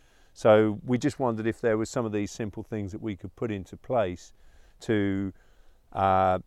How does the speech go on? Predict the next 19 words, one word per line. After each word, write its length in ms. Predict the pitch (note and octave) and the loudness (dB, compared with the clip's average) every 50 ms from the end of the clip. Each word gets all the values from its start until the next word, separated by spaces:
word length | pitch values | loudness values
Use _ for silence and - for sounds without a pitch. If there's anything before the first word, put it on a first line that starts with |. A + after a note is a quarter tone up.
| _ _ _ _ _ _ | _ _ _ _ _ _
protect 460 | - - A2+ - - D3+ C#3 - - - | -8 -8 -8 0 4 4 4 4 2 -6
the 80 | G#2+ | -8
watercourses 840 | F#2 F#2 F#2+ F2+ F2 - G2 - - A2 G2+ F#2+ F2+ - G2+ G2 - | -6 -4 -4 -6 -6 -8 -12 -12 -8 -6 -6 -6 -6 -8 -12 -12 -14
from 460 | - - - A#2+ G2+ F#2+ G2 F#2+ F2+ - | -8 -2 0 0 0 0 -2 -6 -8 -6
that 200 | G#2+ G2+ F#2+ - | -6 -6 -6 -6
risk 300 | A2 G#2 F#2+ - - - | -8 -10 -10 -10 -8 -6
of 180 | G2+ F#2 F2 - - | -6 -6 -8 -10 -12
runoff 580 | B2+ B2 A2+ G2 G2 F#2 F2 F2 E2+ - - - - - | -4 0 2 2 2 2 -2 -6 -6 -10 -18 -20 -20 -20
from, 420 | - - - G2+ F2+ F2+ F2+ F2+ - | -16 -10 -10 -8 -8 -8 -10 -10 -10
um, 380 | F#2+ F#2 F2 F2 F2 F2+ D#2+ - - | -8 -6 -6 -6 -8 -10 -12 -16 -14
heavy 240 | - A2 G2 F#2+ F2+ | -12 -10 -8 -8 -6
rainfall 460 | F#2 F#2 F#2+ F#2 - - G2 F#2 F2 | -6 -8 -8 -10 -12 -10 -10 -8 -8
events. 520 | F2 F#2+ F2+ E2+ D#2+ E2 - - - - - _ _ - - _ _ _ _ _ - | -6 -6 -6 -6 -8 -10 -14 -18 -20 -20 -20 _ _ -20 -20 _ _ _ _ _ -6
Um, 460 | G2 F#2 F#2 F#2 F#2 F#2 F#2+ G2 - | -4 -2 -2 -2 -2 -4 -6 -10 -10
so 580 | - - A#2 G#2 G2+ G2+ G2+ G2+ G2+ F#2+ F#2 - - - - - - _ - _ _ _ _ - | -4 2 2 4 4 4 2 -2 -4 -8 -12 -16 -20 -20 -20 -20 -20 _ -20 _ _ _ _ -14
sediment 440 | - - D#3 C3+ A2 A2 G#2 G#2 - | -2 2 4 4 4 2 -2 -6 -6
in 140 | G#2+ G2 | -8 -8
the 80 | F#2+ F#2 | -8 -6
ditch, 420 | F2+ - A2+ A2 G#2+ - - - | -2 0 0 0 -2 -4 -8 -20